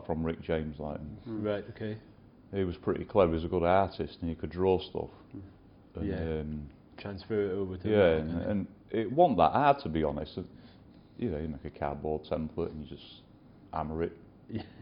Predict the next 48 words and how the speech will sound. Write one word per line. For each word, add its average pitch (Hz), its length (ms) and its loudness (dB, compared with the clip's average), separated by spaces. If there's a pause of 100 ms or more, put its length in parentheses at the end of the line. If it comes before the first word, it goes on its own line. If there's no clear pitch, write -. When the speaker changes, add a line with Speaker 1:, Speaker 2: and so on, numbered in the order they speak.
(180)
Speaker 1:
chuck 95 200 -2
it 90 60 -4
in 76 60 -8
the 76 80 -6
bin, 82 280 0
do 85 120 0
it 87 80 -2
again. 82 320 -2 (340)
Speaker 3:
<laughs> - 60 -10 (1400)
Speaker 1:
Just 90 160 -6
carry 80 280 2
on 80 140 2
like 80 180 6
that - 200 8
till 82 120 -2
you 80 100 0
get 92 160 6
it 82 140 0
right. 80 200 2
Speaker 3:
Till 131 100 -2
you 113 200 0
get 104 120 0
it - 40 0
right, 117 180 0
Speaker 1:
And 117 100 2
Speaker 3:
yeah. 101 60 6
Speaker 1:
then, 87 360 0
you 117 140 2
know, 87 180 4
the 95 60 2
mo-, 101 180 -2
it's 90 100 -10
like 90 240 2
anything, 95 360 -2
the 78 40 -6
more 82 220 -2
you 76 60 -4
do 82 180 -4
it, 82 80 -6
the 80 60 -6
better 73 220 -6
you 73 120 -8
get 82 220 -6
at 71 180 -10
it. 76 80 -14 (160)
So. 80 80 -12 (1120)
Speaker 2:
Yeah. 90 460 -14
Speaker 1:
Mm. 78 320 -6